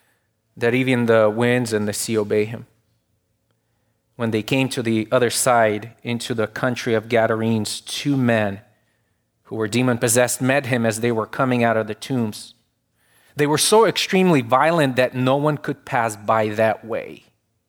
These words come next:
And they cried out, saying, 'What business do we have with each other, Son of God? Have you come here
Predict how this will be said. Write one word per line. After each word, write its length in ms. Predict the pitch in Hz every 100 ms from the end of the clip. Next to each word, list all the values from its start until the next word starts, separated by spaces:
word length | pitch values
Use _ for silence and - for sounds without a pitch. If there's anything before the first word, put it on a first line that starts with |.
| _ _ _ _ _ -
And 140 | 131
they 80 | 147
cried 280 | - 185 196
out, 220 | 190 -
saying, 340 | 202 185 151 - - _ _
'What 400 | 123 180 - 120
business 480 | 170 240 196 170 135
do 140 | 160
we 140 | 170 180
have 260 | 269 190
with 180 | 147 139
each 180 | 165 -
other, 220 | 190 151
Son 320 | - - 139
of 140 | 139 139
God? 440 | 220 208 139 113 - _ _ _ _ _ -
Have 180 | 165
you 120 | 147 185
come 260 | 214 190
here 640 | - - 151 131 170 247